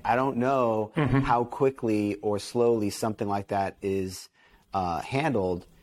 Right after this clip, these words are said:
Speaker 1: in that specific scenario. But to me, like it, like, for example, you're an extension vendor, you're a theme vendor.
Speaker 2: Mm-hmm.
Speaker 1: If there was some kind of a load,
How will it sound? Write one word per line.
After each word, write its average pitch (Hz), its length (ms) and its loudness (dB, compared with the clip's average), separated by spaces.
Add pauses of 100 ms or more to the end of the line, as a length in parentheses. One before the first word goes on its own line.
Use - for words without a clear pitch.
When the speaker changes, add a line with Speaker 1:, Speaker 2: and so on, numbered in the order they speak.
(160)
Speaker 1:
in 101 140 2
that 101 220 2
specific 95 440 -4
scenario. 98 600 0
But 92 240 -6
to - 120 -4
me, 123 240 0
like 107 260 -2
it, 107 200 -2
like, 107 180 0
for - 80 -6
example, 117 460 0
you're 123 180 2
an 143 80 2
extension 101 500 -4
vendor, 82 280 -12 (100)
you're 110 160 2
a 107 40 0
theme 113 260 0
vendor. 82 320 -12 (220)
Speaker 2:
Mm-hmm. 107 160 2 (160)
Speaker 1:
If 117 200 2
there 127 200 4
was 139 220 2
some 123 220 2
kind 120 260 0
of 104 80 -2
a 101 40 0
load, 113 340 2